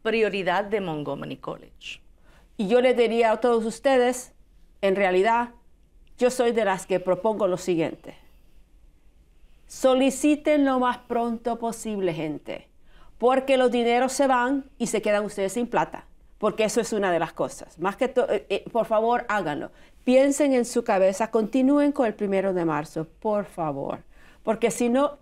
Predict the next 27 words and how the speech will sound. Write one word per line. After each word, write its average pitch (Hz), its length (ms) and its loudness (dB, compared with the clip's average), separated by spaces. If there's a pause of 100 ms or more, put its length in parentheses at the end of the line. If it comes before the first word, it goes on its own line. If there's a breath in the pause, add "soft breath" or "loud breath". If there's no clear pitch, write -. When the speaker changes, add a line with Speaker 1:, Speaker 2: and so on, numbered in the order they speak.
(160)
Speaker 2:
sucede 254 440 0
que 233 80 -6
muchas 208 240 -4
veces 196 300 -4
no 165 160 -2
son 151 240 -6
todo-, 180 380 -4
no 196 120 -2
somos 247 340 -4
todos, - 380 -4
pero 160 200 -2
algunos 165 580 -4 (480 soft breath)
deciden 226 540 2
postergar, 220 720 -4
se - 140 -6
esperan. 170 480 -2 (760)
Y, 262 340 2 (420)
por 226 180 0
favor, 220 460 0
háganlo. 220 600 -6 (300)
Primero 240 380 0
de 247 120 0
marzo, 214 500 -4 (420 soft breath)
s-, - 260 -18 (100)
sometan 240 500 0
la 269 120 -2
solicitud, 233 800 -4